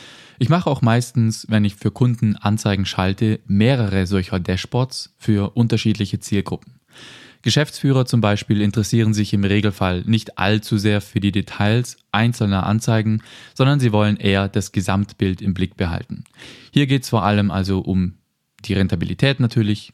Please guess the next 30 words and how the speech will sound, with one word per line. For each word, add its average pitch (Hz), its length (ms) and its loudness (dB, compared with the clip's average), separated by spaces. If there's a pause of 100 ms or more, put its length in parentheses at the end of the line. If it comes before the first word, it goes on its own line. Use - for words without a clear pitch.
also 95 260 0
wie 104 140 0
viel 104 240 -2
Geld 95 320 -2
stecke 117 320 -2
ich - 220 -8
rein, 113 380 0
wie 117 160 0
viel 120 200 0
Umsatz 135 420 0
bekomme 101 300 0
ich 92 80 -2
dabei 92 220 -2
raus, 107 420 0 (540)
wie 156 160 2
verändert 110 400 2
sich 107 120 -2
das - 220 -4
über 143 180 0
die 110 120 0
Zeit, 98 440 -2
welche 120 300 0
Plattformen 101 720 -2
performen 98 520 -2
am 90 160 -6
besten 110 520 0
und 131 220 0
so 95 140 -2
weiter. 95 260 -8 (560)
Mitarbeiter, 123 800 0